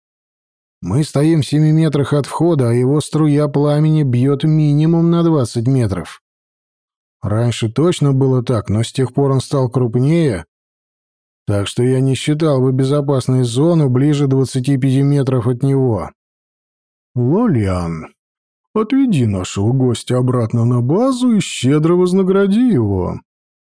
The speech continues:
ответила Вилла, не отрывая взгляда от дракона. И взгляд этот мне не очень понравился. Казалось, что она любуется драконом.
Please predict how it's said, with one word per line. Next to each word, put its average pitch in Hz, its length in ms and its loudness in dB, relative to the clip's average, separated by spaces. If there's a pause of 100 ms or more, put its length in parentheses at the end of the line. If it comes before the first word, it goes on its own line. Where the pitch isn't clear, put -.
(180)
ответила 90 720 -6
Вилла, 180 460 0
не 160 160 2
отрывая 147 560 0
взгляда 131 520 0
от 123 100 -2
дракона. 123 760 -2 (1040)
И 104 140 -2
взгляд 135 600 0
этот 151 300 0
мне 160 400 2
не 156 180 2
очень 156 520 0
понравился. 117 960 0 (1120)
Казалось, 113 580 -2
что - 240 -2
она 196 160 2
любуется 196 640 2
драконом. 147 800 -2